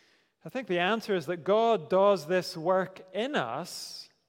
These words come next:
as we give ourselves to focusing on his great love for us. That's why Moses has pointed to God's love in verses fourteen and fifteen. Focus on his wonderful love for you,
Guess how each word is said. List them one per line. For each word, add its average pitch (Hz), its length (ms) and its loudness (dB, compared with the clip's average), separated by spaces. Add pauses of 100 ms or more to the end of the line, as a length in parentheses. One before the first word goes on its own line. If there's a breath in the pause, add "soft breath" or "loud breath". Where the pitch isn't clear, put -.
(540)
as 220 460 -2
we 196 260 0
give 196 400 0
ourselves 151 680 -2
to 180 100 -8
focusing 160 760 -6
on 160 180 -8
his 165 160 -6
great 156 220 -6
love 220 260 -4
for 180 220 -6
us. - 340 -18 (1600)
That's 254 260 0
why 214 220 0
Moses 185 380 -2
has 180 180 -4
pointed 277 540 -4
to 196 80 -8
God's 151 340 0
love 151 320 -2 (240 loud breath)
in 185 100 -4
verses 190 320 0
fourteen 180 560 -6
and 175 180 -10
fifteen. 240 540 -8 (2000)
Focus 247 640 -2
on 180 200 -4
his 170 140 -4
wonderful 214 840 -2
love 254 320 2
for 175 240 -2
you, 139 460 -8